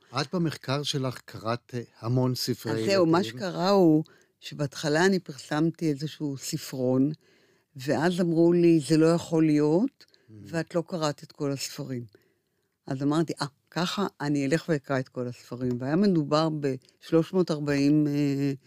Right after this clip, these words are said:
Speaker 1: שקראת
Speaker 2: אה,
Speaker 1: את
Speaker 2: ס-,
Speaker 1: כולם.
Speaker 2: כן, ברור. <laughs> לא, הקדשתי לזה כמה שנים, אה, בטח שנתיים לש-, לפחות. אה, ואז התוצאה הייתה הרבה יותר גרועה, כי זה מאוד התברר עד כמה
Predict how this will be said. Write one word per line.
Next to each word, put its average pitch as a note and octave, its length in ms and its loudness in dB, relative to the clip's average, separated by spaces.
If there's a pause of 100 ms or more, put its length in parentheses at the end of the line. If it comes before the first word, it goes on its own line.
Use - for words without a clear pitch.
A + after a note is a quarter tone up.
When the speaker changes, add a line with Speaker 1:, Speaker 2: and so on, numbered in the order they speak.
(140)
Speaker 1:
שקראת C3 640 -6
Speaker 2:
אה, D3 60 -6
Speaker 1:
את - 20 -16
Speaker 2:
ס-, - 40 -16
Speaker 1:
כולם. C3 420 -4
Speaker 2:
כן, - 100 -16 (100)
ברור. A#2+ 460 -8 (120)
<laughs> A#2 680 -16
לא, G3+ 140 4
הקדשתי D3 500 -2
לזה D3 520 -4
כמה D3+ 240 -6
שנים, D#3 440 -4
אה, D3+ 360 -6 (640)
בטח C3+ 300 -10
שנתיים C#3 560 -6
לש-, - 200 -16 (160)
לפחות. B2+ 600 -10 (720)
אה, C#3 500 0
ואז G3+ 580 0
התוצאה C#3+ 580 -6
הייתה C#3+ 340 -6
הרבה C3 280 -8
יותר C#3 300 -8
גרועה, D#3 440 -4 (840)
כי - 140 -10
זה B2 140 -4
מאוד D#3 500 2
התברר C#3+ 520 -4
עד C#3+ 220 -6
כמה C3 580 -2